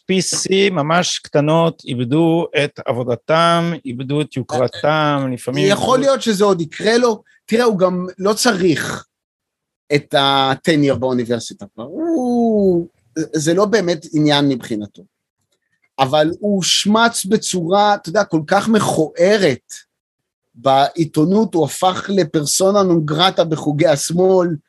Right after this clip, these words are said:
Speaker 2: אה, ממש דברים, אה, אה, קיצוניים בצורה יוצאת דופן,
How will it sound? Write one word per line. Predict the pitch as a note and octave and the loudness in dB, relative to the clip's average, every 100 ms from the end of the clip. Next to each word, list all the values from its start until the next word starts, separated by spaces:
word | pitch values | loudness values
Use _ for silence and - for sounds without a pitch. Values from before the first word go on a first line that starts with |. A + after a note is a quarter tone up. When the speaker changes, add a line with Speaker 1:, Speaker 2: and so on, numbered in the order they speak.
| _ _ _ | _ _ _
Speaker 2:
אה, | D3+ E3+ F#3+ | 0 0 2
ממש | F#3 G#3 C4+ - D#3+ | 0 2 0 -2 -4
דברים, | E3 E3+ G#3 A3+ A3+ G#3 F#3+ - _ - | -2 -2 0 0 2 0 -2 -6 _ -10
אה, | D3 D#3 D#3 D3 _ | -4 -2 -2 -6 _
אה, | C#3+ D3 D3 C#3+ C#3+ C#3+ - - | -6 -4 -4 -4 -4 -6 -12 -10
קיצוניים | D#3+ D3 F3 E3 F3+ G3+ | -8 -4 0 2 2 2
בצורה | F#3+ - D#3+ | 0 -2 -2
יוצאת | D#3+ F3+ | -2 -2
דופן, | F#3+ G3+ G#3 | -2 0 0